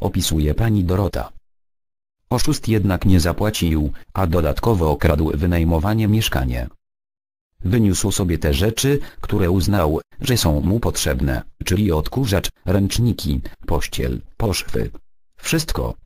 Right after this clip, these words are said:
co nowe było na wyposażeniu mieszkania, po prostu zniknęło, dodaje kobieta. Ofiarą oszusta padł również pani Marta z Krakowa,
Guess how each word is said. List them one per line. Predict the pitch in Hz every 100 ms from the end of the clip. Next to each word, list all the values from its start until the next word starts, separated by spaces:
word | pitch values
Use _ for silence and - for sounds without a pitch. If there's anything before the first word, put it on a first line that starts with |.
| -
co | - 87
nowe | 87 82 78
było | 110 107
na | 95 80
wyposażeniu | 71 76 87 82 85 85 85
mieszkania, | 85 67 - 85 67 60 52 - _
po | 131
prostu | - 101 - 104
zniknęło, | 80 113 107 92 78 60 - - -
dodaje | 82 82 80 76
kobieta. | 71 80 78 65 - 65 - - _ _ _ _ _ _ _ -
Ofiarą | 110 110 104 78 76
oszusta | 82 123 - 80
padł | 82 82 107 107 -
również | 110 135 131 113 -
pani | 92 87 82
Marta | 104 127 73 76
z | -
Krakowa, | 87 82 95 82 58